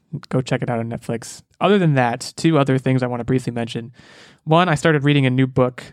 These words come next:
Later by Stephen King. Shout out to the Derry Public Radio. I did a guest spot on there a little while back. Stephen, fellow Stephen King fans. Uh, Later just came out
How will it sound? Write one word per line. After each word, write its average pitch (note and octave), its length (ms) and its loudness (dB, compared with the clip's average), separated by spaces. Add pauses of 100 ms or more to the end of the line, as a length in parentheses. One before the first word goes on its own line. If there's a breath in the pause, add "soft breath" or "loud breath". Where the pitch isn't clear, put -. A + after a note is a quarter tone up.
(320)
Later F#3 340 2
by D3 160 -4
Stephen D3+ 340 2
King. C3 300 0 (340)
Shout F#3+ 180 0
out E3 120 2
to D#3+ 100 2
the C3 220 2 (140)
Derry C#3+ 160 2
Public B2+ 300 2
Radio. A2+ 340 2
I A#2 60 -2
did A#2 160 0
a A#2 40 -2
guest B2 280 -2
spot B2 180 -2
on A#2+ 120 -10
there A#2 340 -6 (240)
a D#3 140 -4
little B2+ 200 2
while A#2+ 200 2
back. A#2 360 -4 (220)
Stephen, C#3 320 -2
fellow E3+ 300 2
Stephen C3+ 260 0
King B2 160 -2
fans. A#2+ 400 -6
Uh, B2+ 260 2
Later E3 300 2
just D#3+ 220 0
came C3 200 -2
out A2+ 200 -2